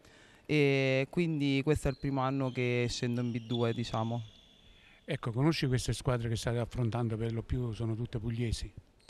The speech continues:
Speaker 1: Allora, le squadre no, perché appunto in B due non ci gioco da tantissimo, però molte giocatrici quest'anno sono scese di categoria, quindi molte le ho incontrate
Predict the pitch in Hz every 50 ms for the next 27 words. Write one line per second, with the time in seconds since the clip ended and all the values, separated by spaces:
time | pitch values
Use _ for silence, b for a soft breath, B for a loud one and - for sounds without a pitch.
0 | B B B B B B B B - 170 190 202 196 180 165 156 151 143 143 139
1 | 135 131 131 135 139 156 - - - - 226 233 - 196 165 160 165 170 180 208
2 | 208 190 - 165 143 - - - 147 139 139 135 135 131 135 135 131 - - 160
3 | 156 156 143 - 143 139 135 135 135 135 131 143 139 131 143 147 139 135 139 131
4 | 131 - - 139 123 135 131 123 123 127 123 123 120 120 120 120 123 120 139 139
5 | 143 135 - 175 190 190 - - - 202 190 190 180 170 143 139 135 143 147 143
6 | 143 139 135 135 135 135 135 139 165 170 170 - 170 156 131 147 139 143 147 147
7 | 160 160 - 165 139 143 139 - - 151 147 147 147 139 127 139 135 135 131 -
8 | - 143 135 131 - - 160 175 190 202 B B B B B B - 123 151 147
9 | 147 139 135 143 131 143 139 139 139 131 127 123 160 160 156 151 139 139 139 135
10 | 135 131 131 127 127 127 123 123 123 127 139 151 156 156 - - 151 135 139 135
11 | 139 - - 147 151 147 - 175 170 190 202 208 - 214 208 208 202